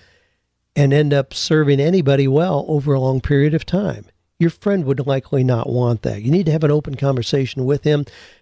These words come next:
to tell him about this new season in your life that you're excited about and what you're moving into.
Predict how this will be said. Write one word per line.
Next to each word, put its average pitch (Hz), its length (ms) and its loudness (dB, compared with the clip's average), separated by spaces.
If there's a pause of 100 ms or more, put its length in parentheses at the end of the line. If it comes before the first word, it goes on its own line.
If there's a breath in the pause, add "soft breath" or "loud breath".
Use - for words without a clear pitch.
to 143 80 2
tell 147 300 2
him 165 120 0
about 131 240 -2
this 131 180 -2
new 143 280 4
season 147 460 0
in 143 120 2
your 135 140 2
life 123 280 -2
that 135 120 -12
you're 131 180 0
excited 147 440 0
about 156 220 -4
and 143 140 -2
what 147 220 -4
you're 165 80 2
moving 175 340 4
into. 185 400 -2